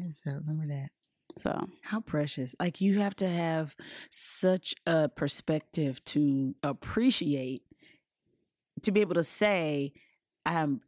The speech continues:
Speaker 1: I appreciate how God allowed me to be with my mother in her last moments."
Speaker 2: Oh, yeah.
Speaker 1: Because if you, if that was your first real loss, or maybe you chose to handle that differently, you, you could choose to just be absorbed with the fact that she's not here.
Speaker 2: Mm-hmm.
Speaker 1: And that pain is real,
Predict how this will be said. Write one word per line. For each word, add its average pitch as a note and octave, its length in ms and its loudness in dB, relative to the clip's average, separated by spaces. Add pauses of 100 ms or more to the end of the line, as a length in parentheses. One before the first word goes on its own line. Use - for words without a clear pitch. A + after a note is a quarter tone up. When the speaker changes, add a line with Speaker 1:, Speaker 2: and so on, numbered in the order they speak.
(220)
Speaker 1:
I E3+ 120 0
appreciate D#3+ 840 0
how E3 320 -2
God D3+ 380 -2
allowed C#3+ 400 -2
me C#3+ 140 2
to D3+ 80 -2
be C#3 180 2
with C#3+ 120 -2
my C3+ 100 0
mother C3+ 280 0
in B2+ 80 -4
her C3+ 100 -8
last B2 240 -4
moments." A#2+ 380 -4
Speaker 2:
Oh, D#3+ 160 -2
yeah. - 100 -4
Speaker 1:
Because F3 240 0
if F3 140 -2
you, B3+ 220 6 (320)
if D#3+ 180 -2
that F3 220 2
was D4+ 160 0
your E3+ 300 2 (180)
first F#3+ 480 -2 (180)
real F#3 280 4
loss, F#3 520 0
or D#3+ 240 2
maybe E3 680 0
you E3 180 0 (120)
chose F3+ 240 -2
to D#3+ 80 0
handle E3 220 2
that C#3 180 0
differently, F3+ 540 0 (100)
you, G#3+ 260 2
you A#3 220 2
could G3 160 0
choose G3+ 280 0
to F3 100 0
just E3+ 200 0
be D#3+ 140 0
absorbed D#3 340 -2
with D3+ 100 -8
the C#3+ 60 -4
fact D#3+ 220 -4
that C#3+ 100 -4
she's D3 180 -2
not C#3 160 -2
here. F#3 360 -6
Speaker 2:
Mm-hmm. F3 360 2
Speaker 1:
And E3 140 0
that A3+ 140 -2
pain C4 220 0
is D#3 120 -2
real, D#3 340 0